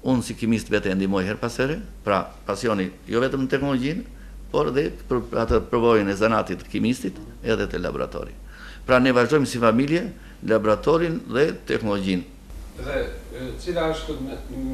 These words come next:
Speaker 2: mesazhi juaj i fundit në këtë emision, pra, për të gjithë ata që punojnë dhe do të punojnë në këtë sektor, kaq etik për njeriu?
Speaker 1: Ky është si puna, si themi ne, për mjekësinë,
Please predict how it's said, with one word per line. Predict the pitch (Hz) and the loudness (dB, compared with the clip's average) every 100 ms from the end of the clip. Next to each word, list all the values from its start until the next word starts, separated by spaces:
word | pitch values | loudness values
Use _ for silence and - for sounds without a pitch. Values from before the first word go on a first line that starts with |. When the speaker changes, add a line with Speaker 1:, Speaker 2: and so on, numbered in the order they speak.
| - | -8
Speaker 2:
mesazhi | - 185 165 - 143 | -6 0 0 -2 -2
juaj | 123 | -4
i | 113 | -4
fundit | 131 117 104 | -8 -10 -10
në | 117 - | -10 -10
këtë | 131 120 | -8 -6
emision, | 113 - 120 | -6 -6 -4
pra, | 123 113 - | -4 -4 -6
për | 117 | -8
të | 123 180 | -8 -6
gjithë | 170 151 | -4 -4
ata | 175 156 - | 0 -2 -2
që | 117 143 | -8 -4
punojnë | 160 190 - - 110 120 | -2 0 -2 -8 -8 -6
dhe | 131 - | -4 -2
do | 190 | -4
të | - | -4
punojnë | 139 117 - | -2 4 4
në | 123 | 4
këtë | - | 0
sektor, | 117 - 120 - | -6 -2 -4 0
kaq | 156 - 139 | 0 0 -4
etik | - 107 - | -8 -8 -8
për | 104 | -6
njeriu? | 107 98 95 - - - - - | -6 -6 -10 -12 -14 -14 -14 -6
Speaker 1:
Ky | - 180 | 2 4
është | 156 151 | 4 0
si | |
puna, | 151 147 139 | 4 4 4
si | 151 | 2
themi | 139 143 139 | 2 4 4
ne, | 131 | 4
për | 123 120 | 4 2
mjekësinë, | 120 - 113 85 | 2 2 0 0